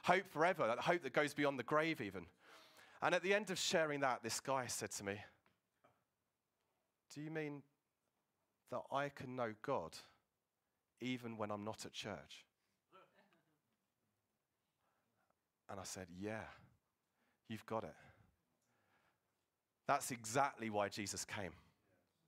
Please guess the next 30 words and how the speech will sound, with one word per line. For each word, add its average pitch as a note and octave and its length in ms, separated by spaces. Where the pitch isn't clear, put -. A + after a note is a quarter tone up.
He A#2+ 140
didn't D#3+ 300
come B2 420
just C3 240
so C#3 100
that A#2+ 140
we B2+ 80
could B2+ 180
come C#3 300
here B2 380
on B2+ 80
a A#2+ 60
Sunday C#3 400
and A#2 120
experience C3+ 420
his A#2+ 100
presence, B2 360
although A2 200
that's A#2 220
great. B2 280
He A#2+ 160
came D#3+ 340
so B2+ 140
that A2 100
we D#3 160
can F3 240
know C3 220
God C3 400
every D#3+ 500
moment, C#3 560